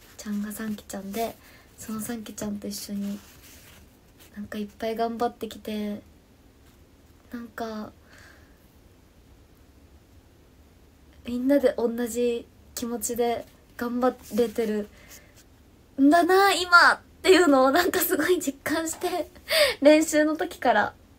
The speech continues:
<laughs> なあ、もうね、いっぱいありますよ。言いたいこといっぱいもうど、どんどん出てくるけど、本当にね、練習の時から私は感動してました。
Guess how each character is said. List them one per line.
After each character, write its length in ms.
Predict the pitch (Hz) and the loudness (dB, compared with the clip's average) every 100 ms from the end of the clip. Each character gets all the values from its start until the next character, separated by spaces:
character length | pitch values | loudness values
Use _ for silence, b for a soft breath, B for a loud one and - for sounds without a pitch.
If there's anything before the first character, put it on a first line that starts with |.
| _ | _
<laughs> 1600 | - 330 311 - - _ - _ - _ - - 807 762 698 571 | -2 0 -2 -4 -10 _ -20 _ -20 _ -20 0 2 2 0 2
な 220 | 320 311 311 | 6 6 6
あ、 20 | |
も 160 | 302 | 6
う 60 | 302 | 6
ね、 120 | 285 | 6
い 40 | 277 | 2
っ 60 | - _ | -2 _
ぱ 80 | 453 | 4
い 40 | |
あ 80 | 466 | 8
り 80 | 480 | 8
ま 220 | 508 523 | 6 2
す 80 | 311 | 2
よ。 220 | 247 247 | 2 2
言 160 | 254 320 | 2 0
い 40 | |
た 140 | 427 | 0
い 40 | 415 | -2
こ 120 | 349 | 0
と 120 | 294 | 0
い 60 | 262 | -2
っ 20 | |
ぱ 220 | 247 - 269 | -4 -4 -2
い 40 | |
も 140 | 254 | -2
う 60 | 247 | 0
ど、 140 | 254 | 0
ど 140 | 254 330 | 0 0
ん 80 | 359 | 0
ど 100 | 302 | 0
ん 60 | |
出 80 | 269 | 0
て 140 | 269 | -4
く 120 | 262 247 | -2 -2
る 100 | 247 | -2
け 140 | 233 | -4
ど、 280 | 233 226 247 | -4 -8 -8
本 240 | 311 339 - | -10 -10 -8
当 80 | |
に 140 | 330 330 | -6 -6
ね、 300 | 330 311 - b b b | -6 -6 -8 b b b
練 200 | 311 403 | 2 2
習 160 | 440 453 | 4 4
の 80 | 466 | 6
時 160 | 508 494 | 6 6
か 80 | |
ら 80 | 320 | 4
私 220 | 262 277 | 4 2
は 80 | 294 | 0
感 260 | 285 294 302 | 2 0 2
動 220 | 311 320 | 0 -2
し 80 | 320 | -4
て 80 | 330 | -6
ま 120 | 359 | -6
し 60 | |
た。 180 | - - | -8 -10